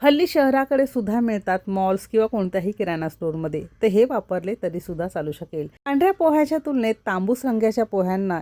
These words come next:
एक तर पॉलिश न केल्यामुळे यातलं जीवनसत्व कायम राहतं आणि यामध्ये खूप जास्त प्रमाणात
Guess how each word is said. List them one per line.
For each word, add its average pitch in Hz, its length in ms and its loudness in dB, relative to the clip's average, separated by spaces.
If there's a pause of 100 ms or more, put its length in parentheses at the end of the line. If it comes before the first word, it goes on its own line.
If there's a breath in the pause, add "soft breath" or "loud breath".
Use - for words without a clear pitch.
एक 190 160 -4
तर 233 40 -2
पॉलिश 196 440 0
न 196 200 0
केल्यामुळे 185 520 0 (100)
यातलं 185 240 0
जीवनसत्व 196 680 0
कायम 180 300 0
राहतं 180 340 -2 (220 loud breath)
आणि 185 180 0
यामध्ये 196 400 0
खूप 214 320 0
जास्त 185 220 -2
प्रमाणात 185 420 -2